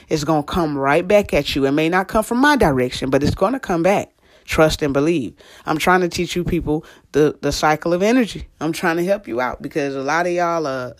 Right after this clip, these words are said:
you confused. You confused, and I'm telling you, it's, it's, it's not good, bro.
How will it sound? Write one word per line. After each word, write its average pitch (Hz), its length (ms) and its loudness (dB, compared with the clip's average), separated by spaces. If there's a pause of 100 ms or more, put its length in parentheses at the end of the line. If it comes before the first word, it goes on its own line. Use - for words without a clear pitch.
(240)
you 131 100 -8
confused. 139 760 -6 (540)
You - 120 -14
confused, 196 840 -6
and 147 500 -4 (680)
I'm 127 100 -4
telling 151 400 4
you, 131 160 4
it's, 127 260 0
it's, - 480 -2 (400)
it's 139 160 -4
not 170 280 4
good, 143 300 2
bro. 131 260 0